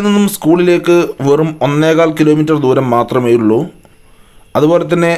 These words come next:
ജുമാ മസ്ജിദിലേക്കും മദ്രസയിലേക്കുമാണെങ്കിലും ഒന്നേകാൽ കിലോമീറ്റർ ദൂരം മാത്രമേ ഉള്ളൂ. ഇനി ക്ഷേത്രത്തിലേക്കാണെങ്കിൽ വെറും മുന്നൂറ് മീറ്റർ ദൂരം മാത്രമേ ഉള്ളൂ.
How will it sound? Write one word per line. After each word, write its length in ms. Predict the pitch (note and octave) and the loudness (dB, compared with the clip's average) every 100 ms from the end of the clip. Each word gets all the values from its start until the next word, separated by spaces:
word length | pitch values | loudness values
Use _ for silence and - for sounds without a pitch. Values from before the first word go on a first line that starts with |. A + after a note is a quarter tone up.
| E3 C3+ | -4 -2
ജുമാ 220 | C#3 D#3+ E3 | 0 0 -2
മസ്ജിദിലേക്കും 520 | D#3 D#3+ E3 D#3 D#3+ C3+ | -2 0 0 0 -2 0
മദ്രസയിലേക്കുമാണെങ്കിലും 1000 | C3 C#3 D3 C#3 C#3 C#3+ C3+ C3 C3+ C#3 A#2 | 0 0 2 2 0 0 -2 -2 -2 -4 -6
ഒന്നേകാൽ 340 | A#2 B2+ B2+ B2+ B2+ | -4 0 0 -2 -2
കിലോമീറ്റർ 320 | B2 B2 C#3 A2+ | -2 -2 -2 0
ദൂരം 200 | A2 A2 | 0 0
മാത്രമേ 280 | G#2+ A2 G#2+ G#2+ | -2 -2 -2 -2
ഉള്ളൂ. 180 | A#2 F3+ G#3+ _ _ _ _ - _ - - | -2 -2 -6 _ _ _ _ -20 _ -20 -8
ഇനി 120 | C3+ C#3 | -4 -2
ക്ഷേത്രത്തിലേക്കാണെങ്കിൽ 880 | - D#3 F3 F3 F3+ F3 F3+ F3 F3+ D3+ | 0 -2 0 0 0 0 0 0 -2 0
വെറും 180 | D3+ D#3+ C#3 | 0 0 -2
മുന്നൂറ് 380 | C#3+ D#3 F3 F3 | 0 0 2 0
മീറ്റർ 180 | C#3+ C#3+ C3 | 0 0 0
ദൂരം 180 | B2 B2 | 0 0
മാത്രമേ 280 | A#2 A#2 A#2 A#2 | -2 -2 -2 0
ഉള്ളൂ. 160 | A#2+ | 0